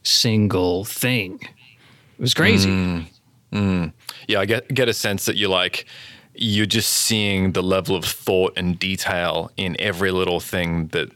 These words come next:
Speaker 2: um, this person has actually thought through along the way. Um, they, they've designed and taken everything into consideration in that scenario, I imagine.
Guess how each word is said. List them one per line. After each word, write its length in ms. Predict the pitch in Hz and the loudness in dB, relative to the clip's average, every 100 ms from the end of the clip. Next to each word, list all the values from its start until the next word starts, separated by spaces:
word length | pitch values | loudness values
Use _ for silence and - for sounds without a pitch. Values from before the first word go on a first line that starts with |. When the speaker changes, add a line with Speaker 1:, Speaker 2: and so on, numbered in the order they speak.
| - | -6
Speaker 2:
um, 280 | 85 85 | -4 -2
this 160 | 90 - | -2 -2
person 420 | - 107 95 101 | -2 0 0 -2
has 140 | 90 90 | -2 -4
actually 240 | 85 87 | -4 -8
thought 340 | - 104 87 | -4 -2 -2
through 220 | - 92 80 | -2 -2 -2
along 220 | 82 85 | -2 -2
the 80 | 80 | -2
way. 380 | 78 69 - 92 - - - | -2 -2 -4 -8 -14 -20 -10
Um, 560 | - 85 82 80 82 82 | -4 -2 -2 -2 -4 -6
they, 340 | - 104 113 92 | -6 -2 0 0
they've 300 | 117 123 101 | 0 0 0
designed 720 | 110 92 98 95 85 87 82 - | -2 0 0 0 0 -2 -4 -4
and 400 | 98 87 87 - - _ _ | -2 -2 -4 -6 -12 _ _
taken 340 | - 113 101 90 | -4 -2 0 0
everything 440 | 90 90 101 90 | 0 -2 -2 -4
into 160 | 85 - | -4 -4
consideration 800 | 90 80 110 80 73 80 - 80 | -4 -2 -2 -2 -2 -2 -4 -4
in 100 | 78 | -4
that 160 | 73 | -6
scenario, 460 | - 85 78 80 82 | -4 -4 -2 -2 -2
I 100 | 82 | -2
imagine. 540 | 82 80 82 80 - | -4 -6 -6 -8 -10